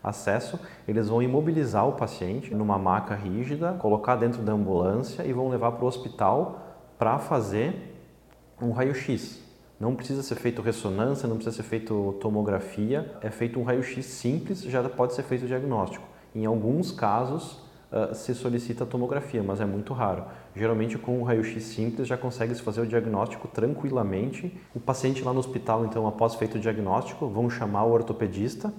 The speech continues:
Ah, o ortopedista vai avaliar que tipo de fratura que é, que tipo de tratamento que pode ser feito pra aquele tipo de fratura. O importante é que o paciente com esses tipos de fratura, ele tem que ser operado. A janela de oportunidade pra fazer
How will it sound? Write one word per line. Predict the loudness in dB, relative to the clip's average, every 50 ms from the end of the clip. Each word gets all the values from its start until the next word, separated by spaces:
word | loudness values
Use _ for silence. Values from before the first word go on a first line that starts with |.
| -10 -16 -18 -20 -20 -20 -20 -20 -20 -20 -20 -20 -20 -8 -4
Ah, | -2 0
o | 4 4
ortopedista | 2 2 2 -2 -2 -2 -4 -2 -2 0
vai | 2 2 2 4
avaliar | 4 4 4 4 4 2 0
que | -2
tipo | -4 -4 -4 -4 -2 -2
de | -4 -2
fratura | 0 0 -2 0 0 0 0 0
que | -2 -2 -2 -2
é, | -2 -2 -4 -10 -14 -18 -20 -20 -20 -20 -20 -20 -20 -14
que | -14 -14
tipo | -8 -4 -4 -2 0 0
de | -2 -2
tratamento | -2 0 0 0 0 0 0 2 2 2 2 2 0 -2
que | -4 -4 -6
pode | -2 0 0 0 0
ser | -4 -8
feito | -8 -4 -4 -4 -4 -2
pra | -4 -4
aquele | -2 -2 -4 -2
tipo | -4 -4 -4 -4
de | -4
fratura. | -2 -2 -2 -2 -2 -2 -2 -2 -2 -2 -2
O | 0 0
importante | 0 0 2 0 0 0 2 6 6 8 8 6 2 -2 -4 -6 -6 -8 -14 -20 -12 -10
é | -10 -8
que | -8
o | -6
paciente | -4 -4 -6 -6 -4 -4 -2 -2 -2 -2 -2 -6 -4
com | -2 -2
esses | -2 -2 -6 -6
tipos | -4 -6 -4 -4 -2
de | -4 -4
fratura, | -4 -2 -6 -6 -4 -2 -2 0 0 0 0
ele | -2 -4 -4
tem | -8 -2 0 0 0 0
que | -2 -6
ser | -10 -4 -2 0 0 2 0
operado. | -2 -4 -2 -2 -2 0 0 0 0 -2 -4 -8 -10 -6
A | -2 -2 0
janela | 0 0 0 2 2 2 2 2 0 -2
de | -2 -4 -2 0 2 2
oportunidade | 2 2 0 -2 -2 0 0 0 0 2 2 2 2 2 0 -2 -2
pra | -4 -6
fazer | -2 -2 -2 -2 0 -2 -2 -2 -4